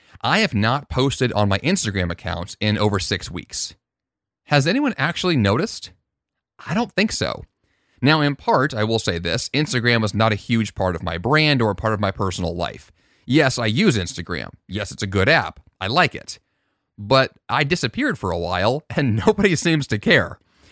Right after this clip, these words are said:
which is totally fine with me. In fact, that was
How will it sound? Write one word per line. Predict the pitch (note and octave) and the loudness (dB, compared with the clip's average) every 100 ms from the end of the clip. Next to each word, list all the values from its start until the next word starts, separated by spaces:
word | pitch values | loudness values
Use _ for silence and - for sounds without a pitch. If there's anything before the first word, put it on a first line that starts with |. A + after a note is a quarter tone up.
| _ - | _ -2
which | C3+ C#3 | 0 2
is | A#2+ | -2
totally | - - F#3+ G3+ F3+ | -4 0 6 6 6
fine | E3 E3 E3 | 6 6 6
with | G#2+ - | 4 2
me. | C#2+ - - | -4 -8 -4
In | A#2+ | -2
fact, | B2+ D3+ - | 2 0 2
that | D#3 | 2
was | D#3 | 2